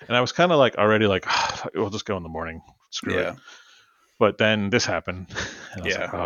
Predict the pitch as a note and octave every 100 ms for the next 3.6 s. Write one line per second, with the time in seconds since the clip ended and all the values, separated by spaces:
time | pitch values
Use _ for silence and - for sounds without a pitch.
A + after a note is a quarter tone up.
0 | F2+ F2 D#2 E2+ E2 E2 - - - -
1 | - _ _ _ - - A2+ G#2 G2+ -
2 | - - G3 - E3+ C3+ F#3 A3 A3 D#3+
3 | A3 G#3+ G3+ F#3+ B3 C#4+